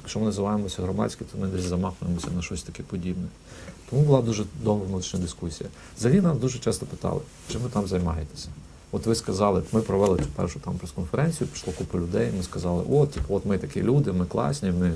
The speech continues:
суперові, ми зробимо суперову нову штучку, це буде су-,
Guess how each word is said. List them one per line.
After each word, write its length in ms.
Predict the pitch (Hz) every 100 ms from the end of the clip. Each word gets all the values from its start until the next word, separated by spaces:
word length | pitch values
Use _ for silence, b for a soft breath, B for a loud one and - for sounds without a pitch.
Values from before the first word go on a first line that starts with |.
| 80
суперові, 440 | - - 139 131
ми 140 | 92 90
зробимо 400 | 92 90 90 85
суперову 420 | - - 95 90
нову 200 | 90 87
штучку, 400 | - - - 90 - B B B -
це 120 | 98
буде 200 | 90 90
су-, 220 | - -